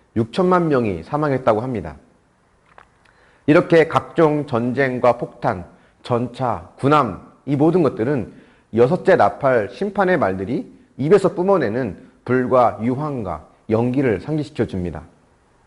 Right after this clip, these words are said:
이런 면에서 볼 때 여섯째 나팔 심판은 대량 살상 무기를 동반한 전쟁의 끔찍한 재앙을 묘사하고 있습니다. 오늘날 이미 여섯째 나팔 심판 중에 있다는 것을 인정할 수밖에 없는 것 같습니다.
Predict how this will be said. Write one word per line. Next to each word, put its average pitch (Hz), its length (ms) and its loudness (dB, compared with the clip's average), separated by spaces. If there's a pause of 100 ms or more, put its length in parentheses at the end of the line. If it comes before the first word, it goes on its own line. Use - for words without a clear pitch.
(640)
이런 180 260 6
면에서 180 300 4
볼 98 220 0
때 131 280 2 (360)
여섯째 160 420 2
나팔 110 300 0
심판은 120 600 -6 (340)
대량 175 340 4
살상 185 520 -2
무기를 127 300 0
동반한 104 500 -4 (300)
전쟁의 123 760 -2
끔찍한 190 640 -2
재앙을 120 580 0 (100)
묘사하고 131 480 0
있습니다. 82 380 -10 (1300)
오늘날 180 640 4
이미 156 440 2 (220)
여섯째 170 400 4
나팔 120 420 2
심판 180 340 -4
중에 135 360 -4
있다는 120 340 -2
것을 104 360 -4
인정할 131 340 0
수밖에 101 440 -4
없는 110 300 -4
것 110 100 -2
같습니다. 90 460 -10